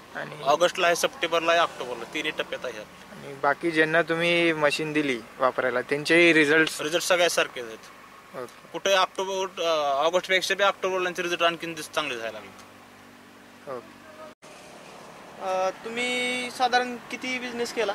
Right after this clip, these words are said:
Speaker 3: आपल्या मशीनवरती?
Speaker 2: एक पन्नास एकर मी आतापर्यंत तीन टप्प्यात, ऑगस्ट, सप्टेंबर आणि ऑक्टोबर, पन्नास एकराला dipping केलंय.
Speaker 3: म्हणजे amount साधारण किती झाली?
Speaker 2: साधारण एक, अ, दीड लाख रुपयेच्या आसपास मी बाहेरचा धंदा केला स्वतः. माझा,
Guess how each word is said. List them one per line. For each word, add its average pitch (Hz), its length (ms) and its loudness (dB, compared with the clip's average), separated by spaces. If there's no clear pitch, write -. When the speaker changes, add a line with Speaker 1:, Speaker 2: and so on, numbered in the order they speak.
Speaker 3:
आपल्या 202 300 -4
मशीनवरती? 196 440 -8
Speaker 2:
एक - 440 -12
पन्नास 190 380 2
एकर 185 280 2
मी 185 120 2
आतापर्यंत 170 520 0
तीन 185 120 -2
टप्प्यात, 151 420 -4
ऑगस्ट, 151 340 0
सप्टेंबर 147 460 -4
आणि 151 100 0
ऑक्टोबर, 110 360 -2
पन्नास 165 300 -2
एकराला 156 320 0
dipping 151 240 -10
केलंय. 123 260 -8
Speaker 3:
म्हणजे 185 180 -8
amount 208 360 -2
साधारण 196 420 -6
किती 196 220 -14
झाली? 196 160 -8
Speaker 2:
साधारण 170 420 2
एक, 180 240 0
अ, 180 260 4
दीड 185 180 0
लाख 180 200 2
रुपयेच्या 160 800 -2
आसपास 143 360 -4
मी 147 220 -8
बाहेरचा 151 360 0
धंदा 135 260 -4
केला 113 280 -8
स्वतः. 160 300 -2
माझा, 170 480 4